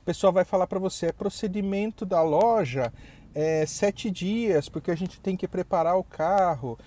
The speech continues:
e não sei o quê." Cacete! A loja não tem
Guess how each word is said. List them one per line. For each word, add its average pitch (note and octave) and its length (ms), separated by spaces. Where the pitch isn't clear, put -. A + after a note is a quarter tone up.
e G3 80
não G3 160
sei G3 240
o F#3 80
quê." F#3+ 280
Cacete! A3 800
A - 100
loja A3 500
não A#3 280
tem G3 500